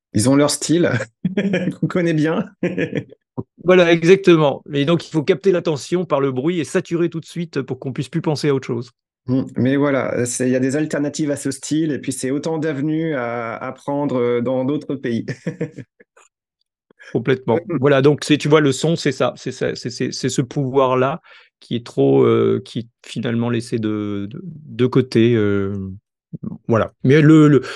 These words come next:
Speaker 2: le, le, les podcasts montrent aujourd'hui qu'il y a un intérêt quand même à,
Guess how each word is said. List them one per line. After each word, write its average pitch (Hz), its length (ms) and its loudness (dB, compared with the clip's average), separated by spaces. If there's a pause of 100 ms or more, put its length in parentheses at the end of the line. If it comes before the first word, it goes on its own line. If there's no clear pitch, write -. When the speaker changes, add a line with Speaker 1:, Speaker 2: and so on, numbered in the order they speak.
(140)
Speaker 2:
le, - 160 6
le, 165 920 0 (460)
les 151 200 0
podcasts 180 540 0
montrent 151 340 -2
aujourd'hui 143 360 -2
qu'il 135 140 -10
y 131 40 -4
a 127 40 -4
un 127 120 -4
intérêt 127 520 -6
quand 120 120 -10
même 120 240 -6
à, 110 280 -12